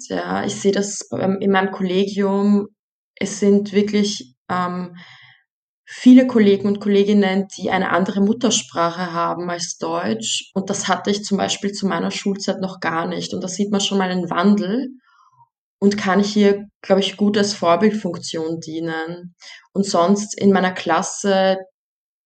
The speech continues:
ich glaube, fünfundzwanzig Schüler und Schülerinnen habe ich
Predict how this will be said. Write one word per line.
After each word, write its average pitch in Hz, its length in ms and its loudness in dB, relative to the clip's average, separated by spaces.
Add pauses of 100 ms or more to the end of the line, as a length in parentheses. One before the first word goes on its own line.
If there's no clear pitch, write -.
(220)
ich - 200 -12
glaube, 170 720 -4 (540)
fünfundzwanzig 208 720 4
Schüler 202 220 2
und 196 120 0
Schülerinnen 208 640 2
habe 196 320 0
ich 208 460 0